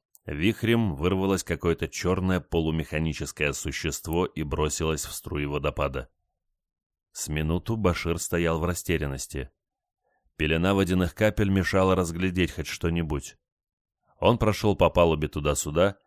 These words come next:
перегнулся через фальшборд, посмотрел вниз. До дна ущелья, где бешено пенилась вода,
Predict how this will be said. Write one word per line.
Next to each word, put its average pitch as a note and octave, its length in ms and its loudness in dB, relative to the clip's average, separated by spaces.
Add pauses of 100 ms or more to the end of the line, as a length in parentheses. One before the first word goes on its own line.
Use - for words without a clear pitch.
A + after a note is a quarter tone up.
(340)
перегнулся F2 640 0
через E2+ 300 -2
фальшборд, D#2+ 720 -2 (400)
посмотрел D#2+ 540 0
вниз. C#2+ 380 -6 (880)
До D2 200 -2
дна E2 160 2
ущелья, G#2+ 540 2
где F2 180 2
бешено E2+ 400 2
пенилась D#2 480 0
вода, D#2+ 400 0